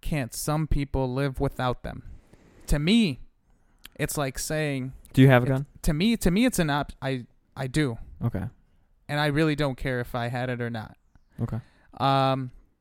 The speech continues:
Speaker 1: it, to me, a gun is an object. It's something that you're allowed to have.
Speaker 2: Mm-hmm.
Speaker 1: It's something that was manufactured. It's like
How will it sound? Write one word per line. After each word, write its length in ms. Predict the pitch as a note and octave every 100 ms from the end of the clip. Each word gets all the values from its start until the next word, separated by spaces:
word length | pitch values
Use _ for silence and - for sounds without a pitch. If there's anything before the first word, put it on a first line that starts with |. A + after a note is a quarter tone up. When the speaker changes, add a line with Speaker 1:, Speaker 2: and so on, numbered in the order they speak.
| _ _ - - _ _ _ _ _ _ _ _ _ -
Speaker 1:
it, 100 | -
to 100 | F#3
me, 500 | F#3 A3 G3 D3+ - _ _ _
a 100 | D#3
gun 280 | D3 E3 F#3
is 120 | D#3
an 100 | D3+
object. 560 | D3+ E3 A#2+ G#2+ - - - - - _ _ _ _ _ _ _ -
It's 180 | D3 -
something 400 | F3+ F3+ E3+ D#3
that 140 | C#3+
you're 160 | C3 D3
allowed 360 | B2+ C3 E3 -
to 100 | F3+
have. 460 | D#3 A#2+ C3 - - B2+
Speaker 2:
Mm-hmm. 200 | C3 C3+ - _ - - - - - -
Speaker 1:
It's 160 | C3+
something 260 | D#3 D3 C#3+
that 100 | B2+
was 160 | B2+
manufactured. 920 | C3+ D#3 G3 - D3 B2+ - A#2+ B2+ - - _ - -
It's 240 | D#3 -
like 340 | E3+ E3 -